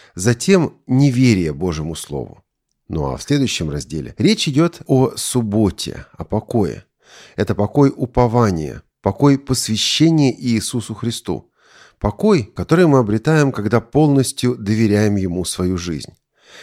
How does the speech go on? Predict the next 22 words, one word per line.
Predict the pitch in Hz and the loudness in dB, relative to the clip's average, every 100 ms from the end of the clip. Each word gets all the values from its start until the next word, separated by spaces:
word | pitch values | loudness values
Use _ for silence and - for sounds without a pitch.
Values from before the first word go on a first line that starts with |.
| - | -8
Этот | - 123 117 | -2 -2 -2
покой | - 110 - 190 143 | -4 -4 0 2 2
касается | - 78 - 127 123 113 | 0 -6 0 0 2 0
не | 110 | 0
только | 110 151 120 | 0 -2 0
нашего | 113 104 107 | 0 0 -4
спасения, | 101 - 107 - 104 78 55 - _ _ _ - | -6 -6 -6 -4 -4 -4 -8 -16 _ _ _ -2
но | 110 | 0
и | 107 101 | 2 0
повседневной | - 87 - 78 92 87 90 | -4 -8 -8 -4 -2 0 -2
жизни. | 95 107 76 - - _ - - - | -2 -4 -6 -12 -20 _ -20 -20 -16
Через | - 147 131 - - | 0 2 2 -2 -2
этот | 185 175 113 - | 0 2 0 -2
покой | 110 - 202 143 - _ _ _ | -4 0 0 0 -4 _ _ _
мы | 160 175 | -6 -2
получаем | 123 98 - 120 107 - | -2 -2 0 0 0 -6
все | - - 123 | -10 -2 0
необходимое, | 107 101 - 117 123 104 85 78 | 2 0 -4 -6 -2 -2 -2 -6
чтобы | - - 95 101 - | -8 -4 -2 -2 -4
жить | 90 123 123 - | -4 -4 -6 -14
христианской | - 117 113 - 101 95 - 120 | -8 -6 -4 -2 -2 -2 -4 -4
жизнью. | 113 127 92 78 | -2 -2 -4 -10